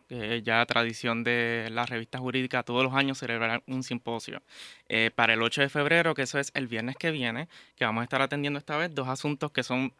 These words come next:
sumamente importantes y pertinentes, que son seguridad pública y educación. Específicamente,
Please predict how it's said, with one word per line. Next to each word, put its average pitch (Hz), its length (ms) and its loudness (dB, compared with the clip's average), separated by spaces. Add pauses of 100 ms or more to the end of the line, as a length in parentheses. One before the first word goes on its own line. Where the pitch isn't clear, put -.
(140)
sumamente 175 480 4
importantes 135 500 2
y 120 60 0
pertinentes, 113 640 -4
que - 160 -10
son 120 140 -4
seguridad 113 420 -4
pública 175 480 0 (240)
y 120 80 0
educación. - 540 -6 (540)
Específicamente, 180 1120 2